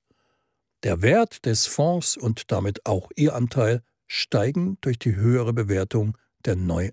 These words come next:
eingekauften Aktien. Nachteile von E T Fs.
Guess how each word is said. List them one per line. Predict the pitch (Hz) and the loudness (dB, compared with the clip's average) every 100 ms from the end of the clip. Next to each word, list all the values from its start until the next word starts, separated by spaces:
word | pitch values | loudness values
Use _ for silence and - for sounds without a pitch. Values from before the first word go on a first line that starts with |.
| - | -2
eingekauften | 101 95 104 - 98 95 - 110 - | -2 0 -4 -6 -8 -8 -6 -6 -4
Aktien. | 104 - - 87 76 - _ _ _ _ _ _ _ _ _ _ _ _ _ _ _ _ _ _ _ _ _ _ _ _ _ _ _ _ _ _ _ _ _ | -6 -4 -4 -2 -4 -6 _ _ _ _ _ _ _ _ _ _ _ _ _ _ _ _ _ _ _ _ _ _ _ _ _ _ _ _ _ _ _ _ _
Nachteile | 110 92 107 - 120 90 82 80 - _ _ | 0 2 0 0 0 2 2 0 -4 _ _
von | - - 90 87 - | -8 -4 -2 -4 -4
E | - | -2
T | 98 - 101 | -2 0 -2
Fs. | 98 - - - - | -2 -6 -10 -10 -12